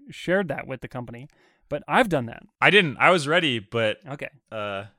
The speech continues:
Speaker 2: no, I didn't.
Speaker 1: I've done that before, but not with a salary that's at the same company. And so, like I've said, "My friend is making X, and that's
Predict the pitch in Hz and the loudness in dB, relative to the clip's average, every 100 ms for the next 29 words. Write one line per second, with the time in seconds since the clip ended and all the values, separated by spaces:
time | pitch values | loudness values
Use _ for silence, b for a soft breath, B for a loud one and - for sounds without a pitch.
0 | _ 113 107 92 98 90 82 156 160 247 | _ -12 -10 -10 -14 -18 -14 -8 -4 -2
1 | 202 170 190 170 160 156 180 175 156 143 | -2 -2 0 0 -2 -2 -4 -4 -6 -6
2 | 156 147 156 151 135 127 - 147 139 - | -6 -4 -4 -4 -4 -6 -8 -10 -10 -14
3 | - 147 143 135 - 123 - - - b | -6 -2 -2 -4 -8 -12 -12 -20 -20 b
4 | b b - 147 135 135 135 156 143 156 | b b -8 -4 -2 0 -2 -2 -2 -2
5 | 175 175 156 147 135 143 135 139 147 131 | -2 -4 -4 -4 -4 -6 -6 -6 -6 -6
6 | 143 139 135 | -6 -6 -6